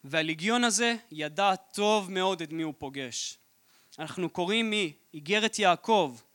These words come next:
שגם השדים מאמינים ואף רועדים מאלוהים.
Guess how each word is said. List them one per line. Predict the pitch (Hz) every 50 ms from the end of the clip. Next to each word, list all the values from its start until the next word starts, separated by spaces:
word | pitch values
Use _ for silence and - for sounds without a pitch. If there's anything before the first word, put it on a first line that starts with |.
| _ _ _ _ _ _ _ -
שגם | - 180 160 151 170 226 240 254 247
השדים | 233 202 - - 190 175 165 143 170 220 240 247 247
מאמינים | 226 208 196 190 190 180 175 180 190 214 220 214 180
ואף | 180 175 180 180 180 -
רועדים | 180 160 170 160 147 147 147 147 151 208 220 196 160 139 123 117 - _ _ _ _ _ _ _ _ _ _
מאלוהים. | 139 135 143 139 131 131 139 156 175 190 180 151 123 113